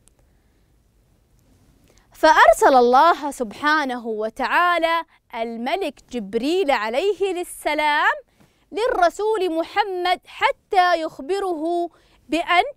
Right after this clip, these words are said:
يهاجر من مكة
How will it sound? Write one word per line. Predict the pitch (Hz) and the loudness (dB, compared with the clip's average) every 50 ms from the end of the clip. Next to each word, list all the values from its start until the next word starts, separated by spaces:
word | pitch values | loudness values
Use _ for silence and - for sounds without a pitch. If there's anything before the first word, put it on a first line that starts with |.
| _ _ _ _ _ _ _ - | _ _ _ _ _ _ _ -10
يهاجر | 262 262 254 226 226 277 339 381 466 508 480 381 381 370 403 392 381 370 370 370 330 | -8 -6 -6 -6 -4 -2 0 2 2 2 0 -2 -4 -4 -2 0 2 2 0 0 -2
من | 285 269 262 262 262 254 254 262 | -6 -10 -8 -8 -6 -6 -4 -2
مكة | 294 359 494 _ _ _ - 359 359 359 | -2 -2 -2 _ _ _ -4 -2 -2 -2